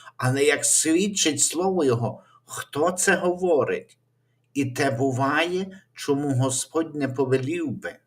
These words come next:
Плач Єремії три сімнадцять. Навіть диявол не може просунутися далі за межу, що провів Господь. У книзі Йова, перша, друга глава, ми бачимо,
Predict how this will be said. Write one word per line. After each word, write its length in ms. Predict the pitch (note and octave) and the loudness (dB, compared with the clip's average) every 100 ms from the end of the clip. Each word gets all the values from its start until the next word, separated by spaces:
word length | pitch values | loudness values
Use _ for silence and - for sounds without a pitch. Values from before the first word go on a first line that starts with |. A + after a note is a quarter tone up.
| _ | _
Плач 580 | - A2+ A2 - - - | -6 -4 -4 -6 -8 -6
Єремії 560 | G#2+ G#2 G#2 C#3 D#3 C#3+ | -4 -4 -6 -8 -8 -12
три 260 | - A#2+ | -8 -6
сімнадцять. 680 | A#2+ - B2 A#2+ A2 - - _ _ _ _ _ _ _ _ _ _ _ _ _ _ - _ B2 | -4 -6 -6 -6 -8 -12 -18 _ _ _ _ _ _ _ _ _ _ _ _ _ _ -20 _ -2
Навіть 500 | C3 C#3+ D#3+ D#3+ B2 | 2 4 4 2 0
диявол 720 | D#3 C3 E3+ G3 F#3 D#3+ D#3 | -2 0 0 0 2 2 2
не 120 | D3+ | 0
може 360 | D#3+ F3+ F3+ E3 | -2 -4 -2 -2
просунутися 1160 | - C3+ C#3+ C#3+ - F3+ F#3+ E3+ - D3 D#3 | -2 0 2 4 2 2 0 -2 -2 0 2
далі 340 | C#3+ D#3+ D3+ D3+ | 4 4 4 2
за 180 | B2 C#3 | 2 2
межу, 560 | D3 D#3+ E3 F3+ F#3 - - - | 2 0 -2 -6 -8 -12 -20 -18
що 260 | - - - | -4 -2 0
провів 360 | C#3+ C#3 C#3+ | 0 0 -2
Господь. 800 | C#3+ A#2+ C3+ - - F2 - _ _ _ _ _ _ _ _ _ - B2+ | 0 0 0 -2 -6 -12 -12 _ _ _ _ _ _ _ _ _ -6 -2
У 120 | B2 | -2
книзі 500 | - C#3+ F#3 F#3+ F#3 | 0 0 2 2 4
Йова, 440 | F3+ D3 F#2 - - - - _ | 4 2 -2 -8 -16 -20 -20 _
перша, 380 | C#3 C#3+ - - | -2 0 0 -2
друга 380 | B2+ D3+ C#3 C#3 | 0 0 2 0
глава, 400 | B2 B2+ C3 D#3 | 2 2 2 0
ми 140 | C#3 | -2
бачимо, 600 | A#2+ C3 E3 - F#2+ F#2+ | 0 -2 -2 -4 -8 -8